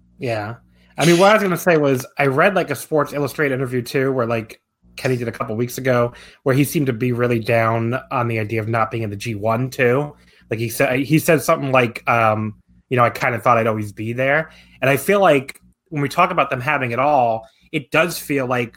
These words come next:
they really thought when they made this A E W thing and when they started it, that it would include working New Japan,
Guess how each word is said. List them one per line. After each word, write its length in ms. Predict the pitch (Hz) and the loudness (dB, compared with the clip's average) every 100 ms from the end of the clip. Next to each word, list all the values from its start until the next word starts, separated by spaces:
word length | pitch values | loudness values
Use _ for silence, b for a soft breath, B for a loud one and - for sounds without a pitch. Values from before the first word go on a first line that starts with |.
| - | -16
they 280 | 117 135 135 | -6 -6 -6
really 440 | 110 123 151 131 | -6 -4 -2 -2
thought 380 | 120 139 117 110 | -2 0 0 -2
when 100 | 120 | -6
they 120 | 117 | -6
made 220 | 117 120 | -6 -6
this 160 | 113 113 | -6 -8
A 40 | |
E 60 | 123 | -6
W 280 | 120 113 110 | -6 -8 -10
thing 340 | - 110 107 | -6 -6 -6
and 80 | 110 | -8
when 100 | 107 | -8
they 60 | 104 | -8
started 340 | - 120 104 | -2 0 -2
it, 140 | 104 107 _ b b b | -8 -12 _ b b b
that 360 | - 120 110 - _ | -2 0 -2 -8 _
it 60 | 139 | -4
would 120 | 123 | -2
include 480 | 117 - - 165 147 | -4 -6 0 2 4
working 340 | 131 127 123 | 2 0 -2
New 120 | 113 113 | -4 -6
Japan, 600 | 113 117 104 101 101 | -8 -6 -6 -6 -8